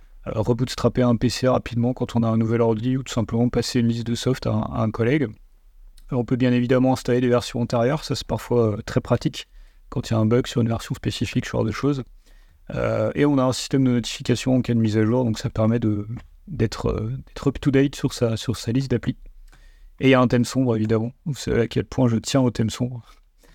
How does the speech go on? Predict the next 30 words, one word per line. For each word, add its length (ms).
Donc 100
ça, 100
c'est 160
plutôt 240
confortable. 500
Donc 220
une 100
belle 140
découverte. 560
Euh, 260
moi, 160
je 80
l'utilise, 460
euh, 640
bon, 140
peut-être 160
pas 120
tous 160
les 80
jours, 160
on 60
va 80
pas 100
exagérer, 460
mais 100
régulièrement, 580
c'est 180
quand 100
même, 160
euh, 160